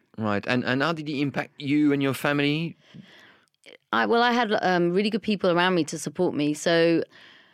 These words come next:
Speaker 2: you know, my sisters and my mum and all that kind of stuff. And, and I think we dealt with it very swiftly. And, and I was just lucky to have people I could talk to.
Speaker 1: So it's,
Speaker 2: Um,
Speaker 1: uh, having people around you, really, that, that's
Speaker 2: Yeah,
Speaker 1: the best
Speaker 2: and
Speaker 1: way to
Speaker 2: I think that's the best way. And, and now it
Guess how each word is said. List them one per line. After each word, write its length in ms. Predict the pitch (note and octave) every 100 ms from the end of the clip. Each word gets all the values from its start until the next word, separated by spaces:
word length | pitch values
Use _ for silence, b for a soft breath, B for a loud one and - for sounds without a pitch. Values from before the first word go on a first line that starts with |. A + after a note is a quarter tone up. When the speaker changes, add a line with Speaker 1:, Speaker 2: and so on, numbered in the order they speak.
| B
Speaker 2:
you 100 | -
know, 140 | E3+ D#3+
my 140 | D#3+
sisters 440 | D#3 F3 E3+ F3 E3
and 120 | D#3+
my 120 | D#3
mum 320 | E3 D#3+ D#3+
and 100 | D#3+
all 140 | D#3+ E3
that 180 | D#3+ -
kind 160 | F3
of 60 | D#3+
stuff. 300 | - F3 F3+
And, 120 | F#3+
and 200 | F3+ F#3
I 60 | F#3
think 220 | G#3 F3+
we 80 | F3+
dealt 200 | F#3 F3+
with 80 | F3
it 80 | E3
very 180 | F3+
swiftly. 520 | C3+ G3 F#3 - E3+ F3
And, 180 | E3+
and 400 | F3 F3 F3 F3 - B B B -
I 100 | F3
was 100 | F3
just 140 | F3+
lucky 260 | F3 E3 F#3
to 100 | F3
have 240 | F3 E3+
people 240 | F3 E3+ E3+
I 60 |
could 140 | D3+ -
talk 260 | G3 G3+
to. 320 | - D#3 D#3 -
Speaker 1:
So 80 | -
it's, 100 | D#3+
Speaker 2:
Um, 160 | D#3 D3+
Speaker 1:
uh, 60 | -
having 240 | A#2+ B2+
people 300 | C3 A#2+ A#2
around 300 | A2 B2 A2+
you, 120 | G#2
really, 220 | G2+ G2 G2
that, 200 | G2+ -
that's 160 | G#2
Speaker 2:
Yeah, 220 | A3 A3+
Speaker 1:
the 40 | G#3+
best 100 | -
Speaker 2:
and 80 | A3+
Speaker 1:
way 100 | -
to 240 | - - - B
Speaker 2:
I 60 | A#3+
think 200 | - B3
that's 180 | G3+ E3+
the 80 | F#3
best 200 | F#3+ F3+
way. 180 | F#3 D#3+
And, 260 | F3 F3+ -
and 160 | F3
now 460 | F#3 G3 F#3 F3 F3+
it 140 | F3